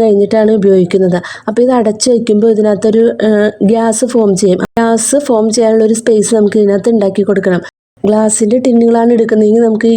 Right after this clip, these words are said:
ഗ്യാസ് ഫോം ചെയ്യുമ്പോൾ അത് പൊട്ടിപ്പോകാനുള്ള ചാൻസ് ഉണ്ട്. അതുകൊണ്ടാണ് പ്ലാസ്റ്റിക് പാത്രം എടുത്തിരിക്കുന്നത്. ഇനി നമുക്കിതൊന്ന് രണ്ട് മൂന്ന് ദിവസത്തേക്ക് ഇങ്ങനെ തന്നെ അടച്ചു വെച്ചേക്കാം.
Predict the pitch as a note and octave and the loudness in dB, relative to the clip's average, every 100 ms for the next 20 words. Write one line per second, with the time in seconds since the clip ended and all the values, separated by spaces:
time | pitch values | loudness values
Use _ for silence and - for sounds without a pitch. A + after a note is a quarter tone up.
0 | G3 A3 G3+ G3+ A3+ A#3 G#3+ G3+ A3+ G#3+ | 0 -2 0 -2 -2 0 2 2 2 2
1 | A3 A3 A3 A3 A#3 A#3 G#3+ G#3 G#3+ A3+ | 2 0 0 -4 -4 -2 0 2 0 0
2 | G#3 F#3+ G#3 G3 G3 G3+ G#3+ A3 - A#3+ | 0 0 -2 0 0 0 0 0 0 -2
3 | A3 - A3+ A3 A3+ G#3+ A3+ G3 G#3 G3 | -2 -2 -2 -2 -2 0 -2 0 -2 -2
4 | F#3+ F#3 F#3 _ _ - D4+ C#4+ B3+ B3+ | 0 0 -2 _ _ -2 0 2 0 0
5 | B3 B3+ B3+ A#3 A3 A3 A3+ A3+ G#3+ G#3 | 2 2 2 2 0 0 0 0 0 -2
6 | F#3+ G3+ F#3+ G#3+ G#3 G#3 G#3+ G#3+ A#3 G3+ | -2 0 0 0 2 2 0 2 0 0
7 | F#3+ - G3+ - F#3 F#3+ | -4 -2 -2 0 -2 -4